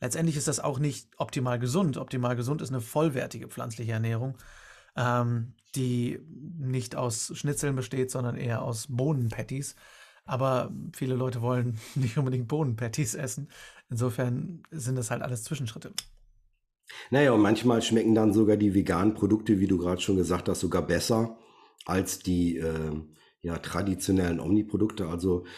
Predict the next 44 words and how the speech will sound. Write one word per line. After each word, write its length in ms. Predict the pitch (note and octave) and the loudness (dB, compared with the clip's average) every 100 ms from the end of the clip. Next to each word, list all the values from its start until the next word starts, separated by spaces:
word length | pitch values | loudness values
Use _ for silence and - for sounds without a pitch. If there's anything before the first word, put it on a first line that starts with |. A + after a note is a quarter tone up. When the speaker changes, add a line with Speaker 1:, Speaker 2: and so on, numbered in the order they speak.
| - | -10
Speaker 2:
ich 160 | - - | -8 2
kann 160 | B2 | 6
nur 140 | A#2 G#2 | 6 6
sagen, 420 | G2+ G#2+ G#2+ G#2 - - - - | 4 4 4 2 -8 -20 -20 0
wer 200 | F#2+ A2 | 4 6
mal 160 | G#2+ G2+ | 6 4
das 260 | G2 - | 2 0
Magnum, 840 | F2+ F#2+ G#2+ G2+ G2 F#2+ F2 - _ _ _ - _ _ _ - | 0 0 2 4 6 4 2 -8 _ _ _ -20 _ _ _ -6
ähm, 340 | F#2+ F#2 F#2 - | -2 2 0 2
Eis 420 | G#2 B2+ - - - _ - | 4 4 2 -8 -12 _ -20
Speaker 1:
<laughs> 260 | - - - | -20 -18 -16
Speaker 2:
versucht 720 | - - B2 G#2 G2+ C3+ - | -10 2 4 6 6 4 2
hat 220 | A#2+ B2 | 2 2
und 180 | G2+ G2 | 2 4
das, 220 | G2+ - | 2 0
ich 120 | G#2 | -2
sag 140 | - G2 | -2 0
mal, 100 | G#2+ | 2
im 100 | F#2 | 0
Freundeskreis 680 | - G2 G#2+ G#2+ F#2+ F#2+ - | 2 4 4 2 -2 -2 0
vielleicht 260 | G2 G2 | -2 2
mal 120 | G2+ | 0
untergebracht 640 | E2 G2+ G2 F#2+ F2+ F#2 - | 2 2 2 2 0 -4 0
hat, 280 | F2+ F2 - | -2 -2 -6
also 520 | F2 F2+ E2+ E2 - - - - - - - - - - - | -2 2 2 0 -6 -20 -20 -20 -20 -20 -20 -20 -20 -12 -6
ich 180 | G#2 | 0
hab 240 | B2 G#2+ - | 0 -2 0
Leute 300 | G2+ A2 A2 | 4 6 8
bei 140 | G2+ | 8
mir 160 | G2+ G2+ | 10 8
im 60 | |
Freundeskreis, 600 | F#2 G2 G2 F#2 - E2+ F2+ | 6 4 4 4 0 -2 0
die 140 | F#2 | -2
essen 200 | F#2+ G#2+ | 0 2
jetzt 200 | F#2+ - | 2 2
lieber 240 | G2 G2 | 4 4
die 140 | F#2+ F2 | 4 4
vegane 440 | F2+ E2+ E2+ G2+ | 4 4 4 4
Variante 460 | G2 F#2 F#2 F#2 F#2 | 4 2 2 2 0
als 160 | F2+ | -2
die 140 | - F#2+ | 0 2
Variante 400 | F#2 G#2+ G2+ A2+ | 4 4 4 6
mit 180 | C3+ D3 | 6 6
Milch. 320 | G#2+ - | 4 2